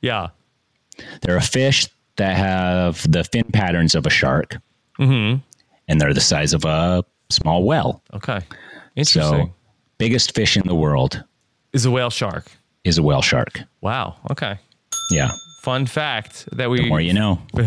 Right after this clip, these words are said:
Speaker 1: <laughs> right off the, right out the gate. Uh, let's check in with Danny Bryson, who is reporting live from the family compound. He makes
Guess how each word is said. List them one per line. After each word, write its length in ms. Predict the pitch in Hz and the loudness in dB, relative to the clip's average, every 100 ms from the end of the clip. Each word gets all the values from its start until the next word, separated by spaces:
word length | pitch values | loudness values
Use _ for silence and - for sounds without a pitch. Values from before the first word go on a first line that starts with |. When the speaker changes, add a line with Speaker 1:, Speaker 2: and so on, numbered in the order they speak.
| 90 | 0
Speaker 1:
<laughs> 400 | - - 147 - | -4 -10 -18 -8
right 160 | - 123 | -4 -2
off 180 | 127 - | -4 -2
the, 100 | 131 - - | -4 -2 -4
right 100 | 131 | -2
out 120 | 131 | 0
the 60 | 123 | 0
gate. 280 | 131 - - - - | 0 -4 -10 -12 -4
Uh, 200 | 156 170 | 0 0
let's 300 | 180 302 - | 0 0 -2
check 320 | - 349 330 | 0 0 0
in 400 | 269 214 185 180 - | 0 0 0 0 0
with 500 | 165 160 156 151 120 | 0 4 2 2 0
Danny 360 | 143 175 214 185 | 0 2 2 0
Bryson, 680 | 160 180 254 - 147 143 | 0 0 -2 0 2 4
who 240 | 143 151 147 | 4 4 2
is 120 | 123 | 0
reporting 600 | 139 - 175 202 165 156 | -2 0 2 2 0 0
live 480 | 143 143 160 170 160 | 0 -2 -2 -4 -2
from 300 | 165 143 143 | -2 0 -2
the 80 | 123 | -2
family 560 | - 151 214 262 226 | -2 0 0 2 0
compound. 760 | - 165 151 208 156 110 110 120 | -2 -4 -2 -2 -2 0 -2 0
He 120 | 123 | 2
makes 420 | 113 120 123 - | 2 0 -2 -4